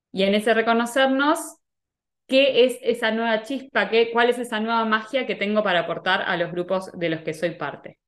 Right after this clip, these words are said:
Y en el medio, todos los cambios que trae la temporada de Acuario, ¿no? Porque siempre en una temporada de Acuario hay algo de el salto cuántico, como dicen por ahí.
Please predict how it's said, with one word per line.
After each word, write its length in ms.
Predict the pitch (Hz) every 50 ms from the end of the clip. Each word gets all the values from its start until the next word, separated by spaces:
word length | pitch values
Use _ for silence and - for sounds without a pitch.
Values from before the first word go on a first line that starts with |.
| _ _ _ _ _ _
Y 100 | - 240
en 80 | 247
el 80 | 254 240
medio, 420 | 240 240 247 277 302 320 269 -
todos 220 | - 190 196 202 190
los 180 | 175 - -
cambios 520 | - - 175 180 190 190 202 208 233 294 - - - _ _ _ _ _ _ _ _
que 100 | 170 170
trae 320 | 170 - 185 180 185 190 180
la 120 | 170 160
temporada 460 | 160 151 160 160 165 170 180 185 185
de 60 | 175 165
Acuario, 420 | 190 196 180 175 160 156 156 151
¿no? 220 | 151 165 190 208 202
Porque 240 | 208 190 165 160
siempre 280 | 156 160 190 190 185 185
en 80 | 180 185
una 160 | 185 180 180
temporada 340 | 185 175 160 180 185 180 185
de 40 |
Acuario 320 | 180 190 196 202 226 233 208
hay 160 | 185 175 175
algo 240 | 185 202 208 196 180
de 340 | 170 180 196 208 214 196 180
el 120 | 165 170
salto 340 | - 190 190 190 185 170 -
cuántico, 560 | 220 214 214 214 190 180 196 185 196 180 170
como 220 | 170 170 160 170
dicen 480 | 170 175 180 185 190 - 208 190 190 180
por 120 | - 170
ahí. 480 | 165 170 180 202 214 233 269 269 -